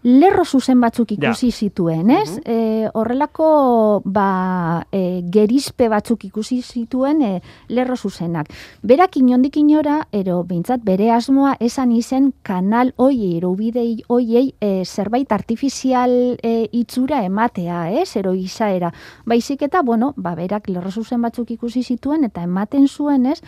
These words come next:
Speaker 1: Ubide batzuk izan zitezkeela.
Speaker 2: Mhm.
Speaker 1: Zer gertatzen da? Bueno, ba, Schiaparelliren, eh, lana, eh, eh, zera, eh, zientzia aldizkari baten, eh, zertu zela, emaitza horiek argitaratu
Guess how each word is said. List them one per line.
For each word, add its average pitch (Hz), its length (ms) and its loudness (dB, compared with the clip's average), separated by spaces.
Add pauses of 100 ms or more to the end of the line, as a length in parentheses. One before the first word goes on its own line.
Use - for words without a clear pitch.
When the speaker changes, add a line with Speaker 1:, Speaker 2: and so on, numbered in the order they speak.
(360)
Speaker 1:
Ubide 208 380 -6
batzuk 196 340 -10
izan 190 260 -6
zitezkeela. 170 680 -10
Speaker 2:
Mhm. 151 380 -16 (260)
Speaker 1:
Zer 311 260 -2
gertatzen 320 460 -2
da? 415 120 0
Bueno, 220 280 0
ba, 196 220 -2
Schiaparelliren, 247 960 -2
eh, 254 400 0
lana, 277 520 0 (120)
eh, 175 680 -6 (280)
eh, 170 460 -8
zera, 208 480 -4
eh, 185 160 -4
zientzia 226 520 -2
aldizkari 220 540 -2
baten, 226 420 -2
eh, 170 480 -6
zertu 175 380 -10
zela, 262 280 -2
emaitza 208 480 0
horiek 233 380 -2
argitaratu 190 840 -4